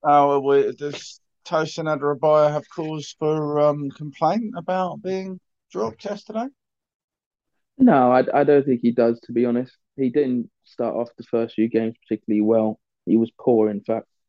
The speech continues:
Speaker 2: Um, the last sort of few games, he's, he's sort of got a bit better.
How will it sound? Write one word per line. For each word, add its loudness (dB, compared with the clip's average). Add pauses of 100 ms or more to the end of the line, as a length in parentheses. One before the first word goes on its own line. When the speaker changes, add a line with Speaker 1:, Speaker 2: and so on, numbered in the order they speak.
(460)
Speaker 2:
Um, 4
the 2
last 4
sort 0
of -20
few 2
games, -4
he's, -14 (160)
he's -8
sort 0
of -16
got 2
a -2
bit -2
better. 0